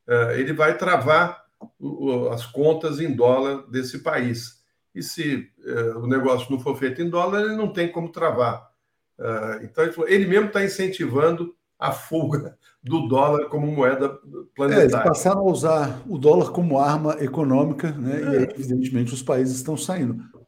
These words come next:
Speaker 2: Agora, vamos ver as repercussões depois dessa viagem do presidente Lula à China, porque vai ter muita gente na extrema-direita estadunidense propondo punições ao Brasil, sanções ao Brasil. Haverá também reações da parte imperialista, né?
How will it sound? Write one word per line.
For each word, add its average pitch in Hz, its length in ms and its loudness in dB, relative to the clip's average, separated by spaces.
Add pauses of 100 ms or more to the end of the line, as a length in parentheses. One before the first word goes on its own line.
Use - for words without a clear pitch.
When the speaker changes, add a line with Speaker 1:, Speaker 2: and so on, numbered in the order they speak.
Speaker 2:
Agora, 139 500 6
vamos 233 260 2
ver 226 120 8
as 226 100 4
repercussões 180 760 0
depois 131 340 2
dessa 127 240 2
viagem 120 400 0
do 120 80 -2
presidente 113 540 -4
Lula 113 180 -4
à 107 60 -6
China, 160 340 -8
porque - 180 -10
vai 151 140 4
ter 151 140 0
muita 226 340 2
gente 147 320 -4
na 143 80 0
extrema-direita 127 800 0
estadunidense 123 920 -4 (540)
propondo 147 720 2
punições 135 600 -4
ao 120 100 0
Brasil, 117 560 -2
sanções 127 540 -6
ao 127 80 0
Brasil. 131 320 0
Haverá 151 400 2
também 123 320 -4
reações 120 640 -6 (500)
da 127 160 -2
parte 123 640 -6
imperialista, 147 800 -2
né? - 100 -14